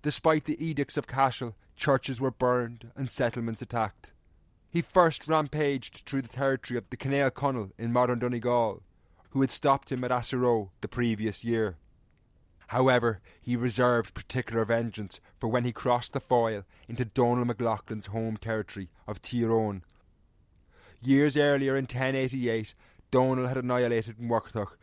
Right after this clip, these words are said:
and ravaged his kingdom of Thomond, destroying his family fortress of Kincora, and now the time for vengeance had come. Muirchertach sought out the famous O'Neill fortress of Greenaun on Ailech,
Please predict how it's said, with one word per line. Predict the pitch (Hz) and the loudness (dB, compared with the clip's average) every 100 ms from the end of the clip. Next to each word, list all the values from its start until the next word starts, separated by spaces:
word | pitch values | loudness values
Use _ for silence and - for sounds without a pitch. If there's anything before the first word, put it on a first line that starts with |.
| - - | -16 -6
and | 127 127 | 0 4
ravaged | 131 127 117 - | 4 4 -2 -4
his | 123 | -6
kingdom | - 123 117 101 - | -4 -4 -4 -8 -10
of | 107 98 | -10 -4
Thomond, | 120 113 110 95 - _ _ - - | -2 0 -2 -6 -12 _ _ -20 -6
destroying | 127 - 143 135 127 | -6 0 4 4 2
his | 127 - | -6 -4
family | 127 127 127 | -2 0 -4
fortress | 120 127 123 - 107 - | -4 0 0 0 -6 -10
of | - - | -12 -10
Kincora, | 131 113 120 117 113 95 85 _ _ _ | -6 -4 0 2 2 -2 -10 _ _ _
and | - 127 | -4 0
now | 127 120 120 | 4 4 2
the | 120 | -2
time | - 131 123 123 | 0 0 0 0
for | 135 | -2
vengeance | 123 107 104 101 95 - _ | -2 -2 -4 -8 -14 -18 _
had | - - | -12 -6
come. | 117 107 98 82 _ _ _ _ _ _ - | -2 -2 -2 -8 _ _ _ _ _ _ -4
Muirchertach | 139 147 - 139 - | 4 4 4 -4 -2
sought | - 147 131 | 4 4 6
out | 139 127 | 2 0
the | 131 | -4
famous | - 139 131 131 - | -2 0 0 -2 -4
O'Neill | 127 127 120 | -2 -2 -4
fortress | - 120 113 113 - | 0 0 0 -6 -10
of | - 113 | -10 -8
Greenaun | 110 123 120 120 117 | -2 -2 0 0 0
on | 113 | -2
Ailech, | 113 113 101 | -2 -2 -2